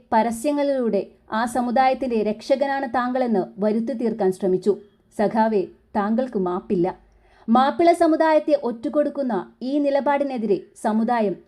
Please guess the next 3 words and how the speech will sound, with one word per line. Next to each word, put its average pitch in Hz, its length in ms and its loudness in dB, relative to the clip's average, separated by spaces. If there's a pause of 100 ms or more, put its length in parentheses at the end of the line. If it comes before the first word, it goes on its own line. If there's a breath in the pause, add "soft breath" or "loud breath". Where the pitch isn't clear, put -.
ഒറ്റക്കെട്ടായി 226 720 0
വിധിയെഴുതും. 185 640 0 (800)
സിംഗൂറിലെയും 254 800 0